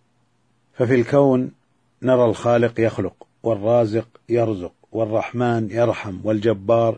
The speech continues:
يقهر، والكريم يحسن،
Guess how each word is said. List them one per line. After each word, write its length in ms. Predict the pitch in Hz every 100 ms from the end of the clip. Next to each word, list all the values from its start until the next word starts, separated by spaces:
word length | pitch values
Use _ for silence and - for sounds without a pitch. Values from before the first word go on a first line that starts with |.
| -
يقهر، 480 | 120 117 107 98 - _ _ _ _ _ _ _ _ _ _ _
والكريم 680 | 120 117 117 123 123 123 120 113
يحسن، 520 | 127 - - 104